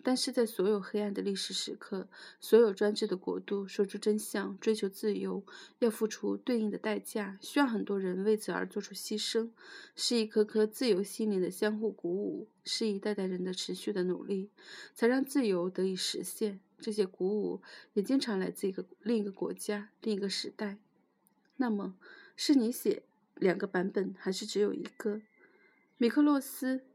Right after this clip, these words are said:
哈拉茨蒂问道。我们坐在维也纳市中心的一家闹哄，那么你是写两个版本，还是只写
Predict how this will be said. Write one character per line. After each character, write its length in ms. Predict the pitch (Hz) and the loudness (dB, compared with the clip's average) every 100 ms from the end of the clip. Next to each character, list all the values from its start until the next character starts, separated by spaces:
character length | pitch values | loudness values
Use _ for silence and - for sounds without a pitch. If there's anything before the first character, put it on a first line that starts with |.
| - | -6
哈 160 | 269 | 0
拉 160 | 269 269 | 2 0
茨 320 | - - 175 | -4 -2 -2
蒂 180 | 185 208 | 2 0
问 220 | 202 190 | 2 -2
道。 280 | 190 196 208 - _ _ _ _ _ _ _ _ _ - - | -4 -8 -8 -18 _ _ _ _ _ _ _ _ _ -6 2
我 80 | |
们 100 | 226 | 4
坐 100 | 269 | 6
在 120 | 285 226 | 6 6
维 120 | 202 | 6
也 120 | 208 | 4
纳 160 | 202 196 | 0 -2
市 160 | - | -2
中 160 | 202 208 | -2 -2
心 160 | - | 0
的 60 | 202 | -2
一 100 | 196 | -2
家 140 | 190 196 | -2 0
闹 200 | 214 196 | 0 0
哄， 180 | 190 190 - - | -2 -4 -8 6
那 140 | 285 | 8
么 300 | 262 202 185 | 10 8 4
你 80 | 208 | 4
是 160 | 208 262 | 4 10
写 160 | 247 | 10
两 200 | 226 - | 10 8
个 100 | - | 4
版 240 | 190 - 208 | 6 6 6
本， 240 | 202 190 | 2 2
还 180 | 180 190 | 2 2
是 120 | 208 | 2
只 160 | 202 196 | 0 0
写 200 | - | 0